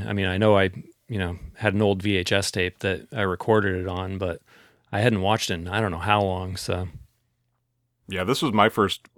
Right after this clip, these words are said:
Speaker 2: viewing of The Tick probably in at least fifteen to twenty years, yeah. Now, I was, I was doing some digging on the history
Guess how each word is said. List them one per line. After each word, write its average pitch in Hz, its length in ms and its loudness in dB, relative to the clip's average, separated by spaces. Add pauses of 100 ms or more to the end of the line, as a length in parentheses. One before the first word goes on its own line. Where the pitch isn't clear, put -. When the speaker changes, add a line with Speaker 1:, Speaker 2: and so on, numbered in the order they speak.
Speaker 2:
viewing 110 380 2
of 101 140 0
The 101 80 -2
Tick - 360 -2
probably 104 540 2
in 82 220 -6 (260)
at 82 160 -12
least 117 220 -4
fifteen 90 560 -6 (100)
to - 100 -8
twenty 87 280 -6
years, 87 420 -2
yeah. 92 180 -4 (680)
Now, 127 180 8
I - 20 10
was, 139 240 2
I 151 40 10
was 147 140 6
doing 254 180 0
some 123 220 2
digging 127 260 2
on 101 140 2
the 87 80 0
history 156 540 2